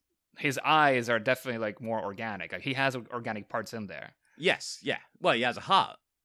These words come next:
Speaker 1: Yes,
Speaker 2: You know, Obi-Wan
Speaker 1: right.
Speaker 2: shoots him in the heart.
Speaker 1: Right. So he is definitely not fully mechanical.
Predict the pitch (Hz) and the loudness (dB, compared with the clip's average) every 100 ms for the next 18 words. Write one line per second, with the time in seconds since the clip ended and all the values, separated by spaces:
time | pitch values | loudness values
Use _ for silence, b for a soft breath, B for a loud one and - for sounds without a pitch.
0 | _ _ _ _ _ _ _ - 160 120 | _ _ _ _ _ _ _ -2 2 2
1 | 107 95 - 131 110 135 135 98 - 113 | 0 -6 -4 -2 2 2 2 0 -4 -8
2 | - 101 87 143 151 64 - - _ _ | -8 -10 -8 -2 -2 -2 -12 -20 _ _
3 | _ _ _ _ 127 151 165 113 87 _ | _ _ _ _ -2 6 6 6 2 _
4 | _ _ - - 139 127 127 131 107 147 | _ _ -14 0 4 6 6 4 2 4
5 | 143 127 120 165 175 143 135 127 - 139 | 4 2 0 -2 -2 -2 -2 -2 -2 -2
6 | 123 113 127 107 - 82 - | -2 -2 -2 -2 -8 -14 -14